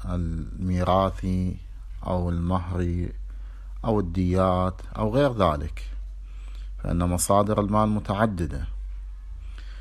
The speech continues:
هذه الأرباح والفوائد التي يحصلون عليها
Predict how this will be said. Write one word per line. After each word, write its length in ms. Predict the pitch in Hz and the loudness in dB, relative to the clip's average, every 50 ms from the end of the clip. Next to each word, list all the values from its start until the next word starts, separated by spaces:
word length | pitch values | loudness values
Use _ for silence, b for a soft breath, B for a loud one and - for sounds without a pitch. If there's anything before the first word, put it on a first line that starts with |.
| B B B B B - - | B B B B B -4 2
هذه 360 | - 92 95 90 95 92 95 | 4 4 4 4 4 2 2
الأرباح 720 | 92 85 90 95 95 85 95 104 107 104 95 87 - - | 2 4 4 2 4 4 6 6 6 6 4 2 0 0
والفوائد 680 | 92 92 90 - - 90 87 90 95 95 87 87 87 82 | 0 0 0 0 0 2 4 4 6 6 4 2 0 0
التي 400 | 87 87 87 87 - - 87 87 | 0 0 0 -2 -2 -2 -2 0
يحصلون 540 | 90 87 87 - - - 87 90 90 90 90 | 0 0 0 -2 -2 0 0 2 2 2 2
عليها 640 | 82 82 87 90 95 95 90 82 87 82 82 76 | 2 0 2 2 2 2 2 0 0 0 -2 -2